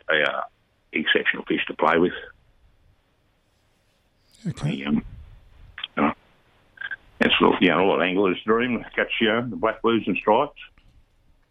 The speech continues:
Speaker 2: Yeah, but it's nice to catch and just let 'em go anyway. You're not, you know, unless you're into tournament fishing or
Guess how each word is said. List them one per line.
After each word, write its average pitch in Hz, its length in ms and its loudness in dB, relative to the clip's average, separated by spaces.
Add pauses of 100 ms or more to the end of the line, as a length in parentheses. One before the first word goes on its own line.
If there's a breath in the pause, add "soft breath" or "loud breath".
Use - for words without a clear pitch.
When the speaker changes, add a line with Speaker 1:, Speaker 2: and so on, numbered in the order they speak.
(640 loud breath)
Speaker 2:
Yeah, 262 260 4
but 208 140 0 (100)
it's 254 180 -4
nice 220 260 2
to - 120 -16
catch 180 320 0
and 170 120 0
just 156 200 0
let 156 100 2
'em 151 100 0
go 147 220 0
anyway. 143 400 0
You're 147 80 0
not, 151 120 -2 (460)
you 156 80 -4
know, 147 120 -4
unless 180 260 0
you're 147 100 0
into 143 260 -2 (160)
tournament 151 440 2
fishing 151 420 0
or 135 260 2